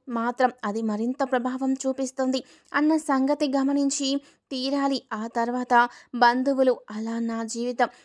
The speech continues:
ఒక లెక్కలేని తత్వంతో సాగింది. నీకు తెలుసు, పుట్టడమే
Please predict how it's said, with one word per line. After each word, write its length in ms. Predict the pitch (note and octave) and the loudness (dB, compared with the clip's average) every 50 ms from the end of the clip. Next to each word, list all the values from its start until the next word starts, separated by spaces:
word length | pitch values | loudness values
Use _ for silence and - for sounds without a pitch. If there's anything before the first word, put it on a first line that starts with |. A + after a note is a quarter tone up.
| _ _ | _ _
ఒక 160 | C4+ C#4 - D#4 D4 | -8 -2 0 2 2
లెక్కలేని 640 | C4 B3+ B3+ B3 B3 - D#4 D#4 D#4 D4+ D4+ D4 D4 | 4 2 2 0 -2 -2 0 2 2 2 2 0 0
తత్వంతో 560 | D4 C#4 C4+ C4+ _ C#4+ C#4 C#4 C4+ - C4 B3+ C4 C4 | 0 0 -2 0 _ -2 -2 0 0 0 0 0 0 -2
సాగింది. 560 | C4+ C4+ B3+ B3+ C4 C4+ C4+ C#4 C4 C4 - - - A3 A3 | -2 -2 -2 0 0 -2 -2 -2 -2 -2 -4 -6 -8 -8 -6
నీకు 300 | A3 A3+ A3 A3 - A#3+ | -4 -6 -6 -4 -6 -4
తెలుసు, 380 | A#3 A#3 A#3 A#3+ B3+ - B3+ B3+ - - - _ _ _ | -4 -2 -4 -4 -4 -4 -6 -6 -6 -14 -20 _ _ _
పుట్టడమే 560 | - B3+ B3 B3+ - C4 B3 B3+ B3 B3 A#3+ | -4 -4 -4 -2 -2 -2 0 0 0 0 0